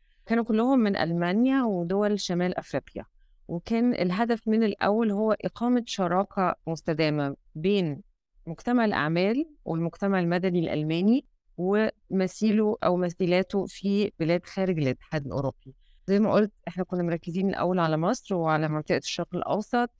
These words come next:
ووصلنا، آآ، بعد كده لدول كتير متعددة زي شرق ووسط أوروبا، وعملنا برضه مشروعات في لاتين أمريكا.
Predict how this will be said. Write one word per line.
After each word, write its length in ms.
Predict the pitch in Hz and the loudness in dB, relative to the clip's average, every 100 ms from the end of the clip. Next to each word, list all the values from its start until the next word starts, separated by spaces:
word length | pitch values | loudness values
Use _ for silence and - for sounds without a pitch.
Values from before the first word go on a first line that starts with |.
| - | -12
ووصلنا، 960 | - 170 170 175 208 208 208 196 196 - - | -6 -4 -2 -4 -2 0 2 2 2 -2 -4
آآ، 120 | 165 | -4
بعد 320 | 147 175 185 | 0 2 2
كده 600 | 180 - 190 190 185 180 - _ - | -2 -4 0 2 2 2 -2 _ -8
لدول 840 | 160 170 165 165 - 160 180 175 | -2 2 2 0 -2 -2 0 0
كتير 500 | - - - 202 208 | -2 -12 -2 0 2
متعددة 600 | 180 165 147 139 175 190 | 0 0 0 0 0 2
زي 220 | 180 156 147 | 0 0 -2
شرق 440 | - 165 160 - | 0 0 -2 -4
ووسط 440 | 151 143 160 160 - | -2 -2 -2 -4 -4
أوروبا، 440 | 131 160 226 214 202 | -2 0 0 0 2
وعملنا 440 | 180 147 156 165 | 2 2 2 2
برضه 460 | 151 151 151 147 - - | 0 0 0 0 -4 -10
مشروعات 460 | 143 - 139 147 - - | -12 -8 -4 -4 -4 -6
في 60 | 135 | 0
لاتين 380 | 143 - 151 | 0 0 -6
أمريكا. 600 | - 135 160 226 - 240 | -4 2 4 4 2 -4